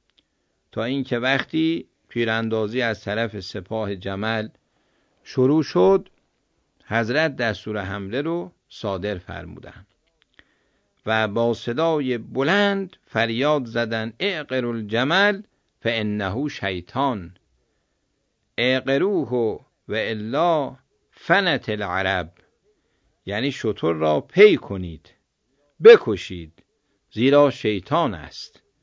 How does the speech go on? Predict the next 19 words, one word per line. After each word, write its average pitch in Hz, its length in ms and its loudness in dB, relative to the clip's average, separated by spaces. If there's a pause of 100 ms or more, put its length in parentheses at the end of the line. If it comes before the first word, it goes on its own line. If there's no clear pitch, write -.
(540)
شتر 131 400 -2
را 165 280 4
بکشید 208 960 2 (520)
وگرنه 120 500 0
همهٔ 170 640 4
عربها 147 840 2 (500)
کشته 92 360 -6
می‌شوند. - 540 -16 (1600)
چون 175 280 -2
تا 147 180 2
وقتی 156 320 0
شتر 165 440 0
زنده 175 440 -2
بود 165 460 -4 (640)
و 104 180 0
عایشه 104 600 -2
روش 131 240 -4
سوار 110 480 -2
بود، 175 560 2